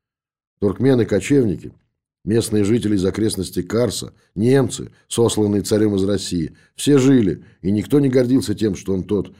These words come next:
кто есть. И это высокомерие распространило коммунистическое радио Еревана и Баку, которые хотят разделить и разрушить Турцию. Но сейчас все стали беднее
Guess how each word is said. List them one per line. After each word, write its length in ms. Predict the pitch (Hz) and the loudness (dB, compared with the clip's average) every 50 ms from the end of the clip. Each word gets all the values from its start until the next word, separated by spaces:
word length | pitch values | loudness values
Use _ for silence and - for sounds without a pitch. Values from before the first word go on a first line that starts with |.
| _ _ | _ _
кто 180 | _ - 92 | _ -4 -2
есть. 460 | 92 90 85 76 64 60 - - _ _ _ _ _ _ _ _ _ _ _ _ _ _ _ _ _ _ _ _ _ - | 0 0 0 -2 -4 -8 -14 -20 _ _ _ _ _ _ _ _ _ _ _ _ _ _ _ _ _ _ _ _ _ 0
И 40 | 92 | 0
это 180 | 110 113 107 | 2 2 2
высокомерие 880 | 104 104 90 - 90 - 92 87 92 110 123 131 117 101 82 67 - - _ _ _ _ _ _ _ _ _ _ _ _ _ _ _ _ _ - | 2 0 0 -2 -2 0 0 0 2 2 4 4 4 2 0 -2 -6 -12 _ _ _ _ _ _ _ _ _ _ _ _ _ _ _ _ _ -6
распространило 680 | 85 92 - - 101 95 - 110 107 113 123 123 117 | -6 -6 -4 -4 -4 -4 -2 0 0 2 2 2 2
коммунистическое 760 | 110 - 104 110 110 104 - - 120 110 - - - 101 104 | 2 0 0 -2 -2 -2 -2 -2 -2 -2 -4 -4 -2 -2 0
радио 300 | 104 113 117 104 101 101 | 2 2 2 2 2 2
Еревана 540 | 101 98 104 101 101 95 104 113 107 104 101 | 2 2 2 2 2 2 0 0 0 0 0
и 40 | 101 | 0
Баку, 540 | 92 98 101 95 - - 92 82 - - - _ _ _ _ _ | 0 0 -2 -2 -2 -2 -4 -4 -4 -6 -14 _ _ _ _ _
которые 320 | - 87 85 101 101 101 | -6 -4 0 0 0 0
хотят 340 | 90 - 107 90 113 110 85 | 2 0 0 0 0 0 0
разделить 580 | 87 95 92 85 80 80 98 107 123 107 - - - - - | 0 0 -2 -2 -2 -2 -2 -2 -2 -2 -4 -8 -14 -6 -2
и 60 | 92 | 0
разрушить 540 | 98 101 95 92 104 110 92 95 92 - - | 2 2 2 2 0 0 0 -2 -4 -6 -4
Турцию. 480 | - 90 78 - - - - 55 - _ _ _ _ _ _ _ _ _ _ _ _ _ _ _ _ _ _ _ _ _ _ _ _ _ - | -4 -4 -4 -4 -8 -16 -20 -20 -20 _ _ _ _ _ _ _ _ _ _ _ _ _ _ _ _ _ _ _ _ _ _ _ _ _ -10
Но 80 | - | -10
сейчас 360 | 110 - - - - 180 170 - | -8 -8 -4 0 2 2 2 2
все 180 | - - 185 | 2 0 0
стали 320 | - - - 143 143 139 107 | 0 2 2 4 4 4 4
беднее 600 | 90 101 82 80 92 92 92 87 85 82 85 | 2 0 0 0 0 0 0 0 -2 -6 -10